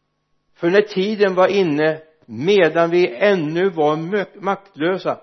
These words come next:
dog Kristus i det ogudaktiga ställe. Knappast vill någon dö ens för en rättfärdig. Jo, kanske vågar någon dö för en som är god. Men Gud bevisade sin kärlek till oss,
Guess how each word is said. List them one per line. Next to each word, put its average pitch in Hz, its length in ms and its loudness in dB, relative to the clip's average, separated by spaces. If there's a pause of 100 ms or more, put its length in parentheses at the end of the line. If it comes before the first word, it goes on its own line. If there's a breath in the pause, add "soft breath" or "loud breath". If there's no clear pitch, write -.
(180)
dog 226 320 -2
Kristus 165 840 -8
i 160 160 -4
det 160 160 -2
ogudaktiga 123 680 -6
ställe. 160 520 -8 (720)
Knappast 202 560 0
vill 190 120 0
någon 190 420 2
dö 170 300 2
ens 175 720 -4 (200)
för 160 160 -2
en 156 140 -2
rättfärdig. 175 720 -2
Jo, 208 140 2
kanske 175 720 -6 (380 soft breath)
vågar 151 500 2
någon 147 380 0
dö 127 220 -2
för 143 200 -6
en 127 260 -6
som 127 340 -12 (280)
är 135 160 -4
god. 110 360 -10 (960)
Men 156 380 0
Gud 233 420 0 (120)
bevisade 170 840 2
sin 156 260 -4
kärlek 156 480 0
till 170 160 2
oss, 147 200 0